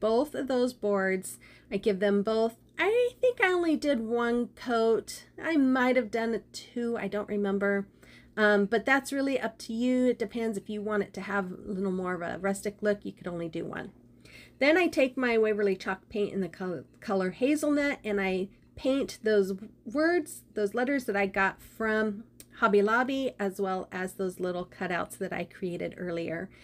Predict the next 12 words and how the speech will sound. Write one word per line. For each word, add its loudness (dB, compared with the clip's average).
And 4
then 6
once 2
they 4
were 2
all 0
dry, 0
I 0
took -6
my -2
Waverly 0
Antique -4